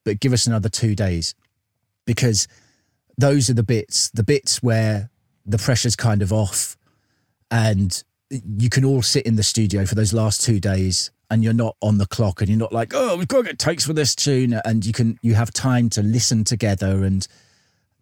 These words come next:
plug some other things in and just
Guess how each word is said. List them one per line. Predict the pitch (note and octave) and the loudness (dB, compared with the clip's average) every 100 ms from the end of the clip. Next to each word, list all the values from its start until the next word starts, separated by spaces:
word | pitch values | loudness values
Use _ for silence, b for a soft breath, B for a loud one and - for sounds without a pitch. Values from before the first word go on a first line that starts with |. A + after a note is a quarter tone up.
| _ | _
plug | - C#3+ B2+ | 0 2 2
some | - A#2+ | 0 0
other | A2+ | 0
things | A#2 C3 B2 A2 | -2 0 2 2
in | G#2 G2+ G2+ G#2 | 2 2 0 0
and | A2 G#2+ G2+ F2+ - | 0 2 2 0 -6
just | - A#2 | -2 -2